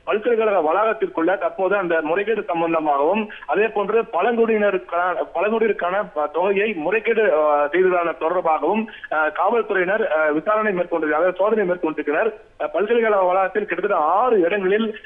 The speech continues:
அ, சேலம் மாநகர காவல்துறையினர் முப்பதுக்கும் மேற்பட்டோர் இன்று காலை முதல் சோதனையில் ஈடுபட்டு வராங்க. ஒவ்வொரு துறையிலும் ஒரு காவல் ஆய்வாளர் தலைமையில பத்துக்கும் மேற்பட்ட,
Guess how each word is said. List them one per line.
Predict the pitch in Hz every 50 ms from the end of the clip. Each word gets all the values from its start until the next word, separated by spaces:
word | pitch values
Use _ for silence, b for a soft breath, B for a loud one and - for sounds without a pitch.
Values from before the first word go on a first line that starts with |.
| B -
அ, | 165
சேலம் | 156 - 190 220 233 220 202
மாநகர | 185 196 196 190 180 170 160
காவல்துறையினர் | 160 160 180 196 202 190 196 170 165 170 190 208 214 175
முப்பதுக்கும் | 170 170 - 226 220 226 226 226 233 190
மேற்பட்டோர் | 175 185 180 180 175 165 - 180 196 208 190 - - B B B
இன்று | - 165 185 175 165 156
காலை | - 160 180 202 233 220
முதல் | 196 165 165 190 208 190
சோதனையில் | - 170 190 190 190 180 170
ஈடுபட்டு | 170 175 160 160 160
வராங்க. | 156 156 147 139 147 165 214 226 220 B B B -
ஒவ்வொரு | 156 180 202 208 254 247 233 208 208
துறையிலும் | - 196 208 202 196 202 220 226 208
ஒரு | 185 175 170
காவல் | - 156 165 190 220 233 233 214 185
ஆய்வாளர் | 175 185 202 202 190 190 175 156 147
தலைமையில | - 156 170 175 170 160 156 180 208 220 185 - - -
பத்துக்கும் | 170 - - - 226 214 226
மேற்பட்ட, | 208 190 196 208 208 - 190 165 - - 190 208 202 -